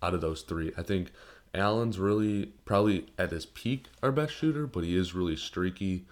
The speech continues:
I like a guy like Mintz, who you know what you're gonna get. He's gonna get the respect from defenders. I mean, last game he shot four of five.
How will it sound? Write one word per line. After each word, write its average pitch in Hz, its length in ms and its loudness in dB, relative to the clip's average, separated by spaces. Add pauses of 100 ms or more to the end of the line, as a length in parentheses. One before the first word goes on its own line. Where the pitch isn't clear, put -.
(400)
I 87 60 -4
like 98 200 0
a 95 40 -8
guy 90 160 2
like 85 200 0
Mintz, 85 500 -2
who 90 80 -2
you 80 140 -2
know 82 220 0
what 80 160 0
you're 85 140 -4
gonna 80 200 -4
get. 80 320 -6
He's 92 280 -2
gonna 90 180 -4
get 87 200 -4
the - 80 -8
respect 85 440 -4
from 85 180 -8
defenders. 82 720 -4
I - 40 -8
mean, 80 120 -4
last 90 200 -2
game 92 100 -2
he 78 60 -6
shot 82 300 -4
four 82 220 -2
of 78 80 -6
five. 80 500 -4